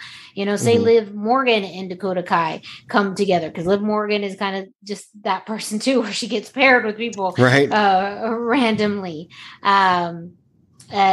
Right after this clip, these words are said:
Speaker 1: and, and again, just who, who knows?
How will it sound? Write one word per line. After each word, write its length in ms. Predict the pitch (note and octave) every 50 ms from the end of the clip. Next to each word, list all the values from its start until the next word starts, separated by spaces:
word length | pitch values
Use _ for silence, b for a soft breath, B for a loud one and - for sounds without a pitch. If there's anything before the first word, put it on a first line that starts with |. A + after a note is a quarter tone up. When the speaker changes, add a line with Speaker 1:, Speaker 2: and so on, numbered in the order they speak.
| F#3+ G3+
Speaker 1:
and, 220 | G#3+ G#3 G#3 G#3 G#3
and 260 | G#3 G#3 G#3 G#3+ G#3+ G#3+
again, 380 | G#3+ G#3 A3+ A3 G3 G3 G3+ G3+
just 200 | - G#3 G#3 -
who, 440 | - - A3+ A3 G#3+ G#3+ G#3+ A3 G3+
who 280 | - - A3 G#3 G#3 F#3+
knows? 540 | F#3 F#3+ G#3+ A3 F#3+ D3+ B2+ C#3 F3 -